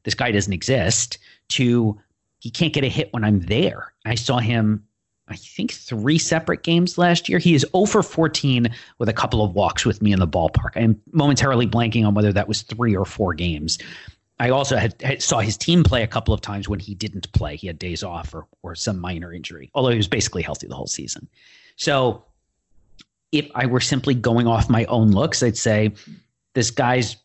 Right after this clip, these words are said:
a physical dream, and can't hit a lick. Obviously, that's not true,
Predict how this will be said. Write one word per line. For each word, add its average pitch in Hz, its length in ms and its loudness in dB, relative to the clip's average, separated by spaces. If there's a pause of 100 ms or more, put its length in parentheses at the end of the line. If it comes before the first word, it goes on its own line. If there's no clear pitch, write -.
(380)
a - 60 -16
physical 107 880 0 (480)
dream, 117 720 4 (560)
and 113 380 2 (200)
can't 104 260 -2
hit - 420 -2
a - 80 -6
lick. - 460 0 (140)
Obviously, 123 360 0
that's 80 180 -2
not 80 160 -4
true, - 280 -4